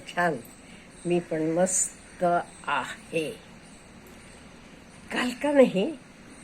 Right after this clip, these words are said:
गावाहून आल्यावर माझी मैत्रीण मला म्हणाली, "अगं, तुझं रिव्हर्स एजिंग चाललंय का?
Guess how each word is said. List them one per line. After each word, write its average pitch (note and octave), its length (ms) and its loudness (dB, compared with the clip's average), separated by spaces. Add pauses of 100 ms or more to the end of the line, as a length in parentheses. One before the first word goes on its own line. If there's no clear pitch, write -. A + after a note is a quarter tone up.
(400)
गावाहून F3+ 560 2
आल्यावर D#3 500 2 (300)
माझी E3+ 380 -2
मैत्रीण G3 580 4
मला A#3 300 6
म्हणाली, F#3 500 2 (920)
"अगं, G3 300 4 (680)
तुझं A#3+ 240 6
रिव्हर्स B3+ 600 6
एजिंग C4 420 8
चाललंय G#3+ 460 2
का? F3 220 0